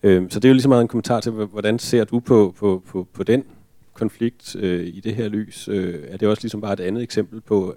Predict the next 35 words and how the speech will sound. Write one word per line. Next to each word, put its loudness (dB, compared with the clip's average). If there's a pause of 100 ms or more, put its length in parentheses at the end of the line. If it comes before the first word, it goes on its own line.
på -12
menneskets -8
evne -6
til -10
ondskab? -8 (760)
Og -6
så 2
er 4
der 6
sådan 2
mere 8
konkret 0
sådan, -6
øh, -8 (480)
spørgsmål, 0
som -12
handler 0
om, -2
om, -18
øh, -20
din -18
hovedkarakter. -2
Hvordan, -2
hvordan -2
fik -8
du -6
ideen -10
til -18
ham, -8
og -12
hvor-, -14
hvordan -14
han -10
lige -12
skulle, -16